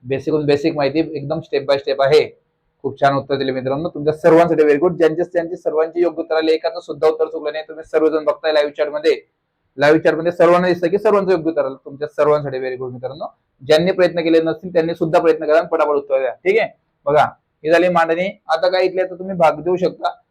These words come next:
पण काही विद्यार्थी नवीन आहे त्यांना इथल्या इथं भाग दिल्यानंतर काही कळणार नाही, म्हणून आपण ही स्टेप पुन्हा एकदा खाली मांडू. ठीक आहे, काही टेन्शन घेऊ नका, सर्वांचे योग्य उत्तर येणार आहे. अजून जे प्रयत्न करत नसतील त्यांचे सुद्धा. बघा, हे जसं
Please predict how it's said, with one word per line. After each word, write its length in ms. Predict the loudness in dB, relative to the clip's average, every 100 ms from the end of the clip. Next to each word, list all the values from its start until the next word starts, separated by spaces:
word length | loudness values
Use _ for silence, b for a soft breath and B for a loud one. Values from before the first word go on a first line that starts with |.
| _
पण 120 | -6
काही 200 | 0 2
विद्यार्थी 360 | 2 2 0 0
नवीन 320 | 0 0 2
आहे 180 | 0 0
त्यांना 300 | 0 -2 -2
इथल्या 240 | -4 -4
इथं 140 | -6 -2
भाग 200 | -4 -4
दिल्यानंतर 440 | -4 -4 -4 -12
काही 180 | -14 -14
कळणार 400 | -4 0 0 -2
नाही, 120 | -6
म्हणून 180 | -8 -8
आपण 200 | -8 -10
ही 140 | -8
स्टेप 280 | -8 -6 -10 -6
पुन्हा 160 | -4
एकदा 140 | 0 0
खाली 180 | 0 -4
मांडू. 220 | -6 -8
ठीक 320 | -4 -2 0
आहे, 160 | -2 -10 _ _ -4
काही 180 | -4
टेन्शन 300 | -2 -6 -4
घेऊ 120 | -6 -4
नका, 220 | -2 -2
सर्वांचे 440 | -2 -4 -4 -2
योग्य 220 | -2 0
उत्तर 140 | -2 2
येणार 220 | 2 4
आहे. 120 | 2
अजून 200 | 0 -4
जे 120 | -2
प्रयत्न 360 | -2 0 -2 -2
करत 180 | -2 -2
नसतील 220 | -6 -12
त्यांचे 300 | -4 -6 -4
सुद्धा. 260 | -12 -6 -6 -6 _ _ _ _
बघा, 160 | 0 2
हे 120 | 2
जसं 240 | 2 0